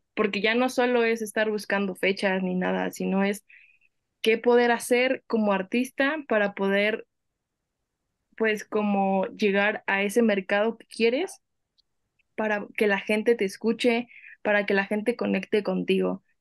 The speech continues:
Y, y haciendo tu propia música es la forma más fácil y más bonita porque,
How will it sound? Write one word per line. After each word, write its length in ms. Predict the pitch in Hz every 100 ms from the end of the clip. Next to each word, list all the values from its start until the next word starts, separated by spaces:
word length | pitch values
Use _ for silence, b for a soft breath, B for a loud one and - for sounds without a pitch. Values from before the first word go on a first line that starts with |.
| _
Y, 300 | - 208 -
y 220 | 220 214 202
haciendo 440 | 190 233 254 269
tu 120 | 233
propia 300 | - 208 233
música 500 | 226 226 233 220 220
es 200 | - 214
la 140 | 214 214
forma 280 | 214 214
más 360 | 208 208 202 - _ _
fácil 500 | 208 226 254 254 254
y 140 | - 202
más 240 | 196 202
bonita 560 | 208 208 196 233 233 233
porque, 540 | 208 196 196 190 190